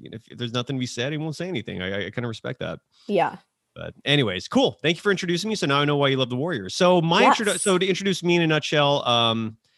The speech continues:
Speaker 1: my day job now is I'm actually a professor of journalism.
Speaker 2: Mm-hmm.
Speaker 1: Um, but that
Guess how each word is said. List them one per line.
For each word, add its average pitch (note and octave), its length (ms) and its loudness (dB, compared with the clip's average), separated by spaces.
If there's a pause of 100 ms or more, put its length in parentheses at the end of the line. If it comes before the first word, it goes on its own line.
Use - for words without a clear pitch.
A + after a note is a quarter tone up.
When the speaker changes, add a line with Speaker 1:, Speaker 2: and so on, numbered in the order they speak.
(640)
Speaker 1:
my D3 140 2
day E3 280 4
job E3+ 360 2
now C3 580 2
is A#2 220 -4
I'm A#2+ 80 -2
actually B2 400 -4
a G2+ 100 -6
professor A2 800 -6 (100)
of G#2+ 120 -8
journalism. A2 640 -4 (160)
Speaker 2:
Mm-hmm. A#2 60 0
Speaker 1:
Um, G#2+ 360 0
but A#2+ 320 0 (200)
that C3 360 0